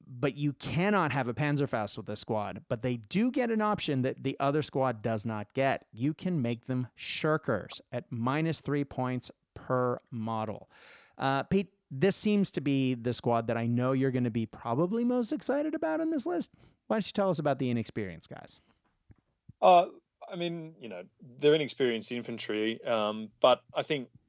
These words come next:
Speaker 2: when you're talking about a Bulgarian army, it is, um, one that certainly players who are looking to play, field the historical force are gonna be sort of closely looking at. Um,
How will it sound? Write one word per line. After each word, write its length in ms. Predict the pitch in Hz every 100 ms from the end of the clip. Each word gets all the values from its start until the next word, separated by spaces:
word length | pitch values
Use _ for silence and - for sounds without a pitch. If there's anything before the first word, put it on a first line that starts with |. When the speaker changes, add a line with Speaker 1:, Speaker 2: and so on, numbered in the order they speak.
| - _
Speaker 2:
when 160 | 160
you're 100 | 131
talking 180 | 110 120
about 140 | 117 110
a 40 |
Bulgarian 600 | 98 101 95 107 104 98
army, 520 | 104 104 104 98 101 -
it 160 | 110
is, 580 | 104 104 101 - - - _
um, 520 | 104 95 98 101 139
one 460 | 113 113 110 104 104
that 180 | 101 95 _ _
certainly 320 | - 98 95
players 440 | - 104 101 95
who 100 | -
are 60 | 101
looking 380 | 95 98 95 92
to 420 | - - 92 90 -
play, 160 | 104 -
field 200 | - 107
the 60 | 90
historical 500 | 98 - 98 92 -
force 300 | - 95 -
are 60 |
gonna 160 | - 98
be 180 | 90 92 _
sort 200 | - 87
of 80 | _ _
closely 360 | - 95 - 92
looking 380 | 92 90 92
at. 180 | 87 90 -
Um, 280 | 101 90 90